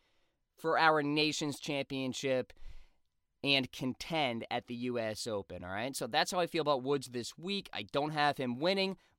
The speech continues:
but I like where he is at in terms of his history at this tournament, in terms of the stats, and in terms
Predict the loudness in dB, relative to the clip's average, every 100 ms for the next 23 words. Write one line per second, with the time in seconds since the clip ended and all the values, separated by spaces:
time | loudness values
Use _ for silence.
0 | -4 -2 -2 2 0 0 0 0 0 -4
1 | -6 -6 -6 -8 0 2 2 0 -8 -10
2 | -8 -2 -2 -2 0 0 0 -6 -2 -2
3 | -2 -2 -2 -2 -2 -6 -6 -6 -2 0
4 | -2 -6 -20 -8 -6 -2 -2 0 -2 -4
5 | -8 -6 0 2 2 0 -8 -10 _ _
6 | _ -2 -2 -2 -2 0 0 -2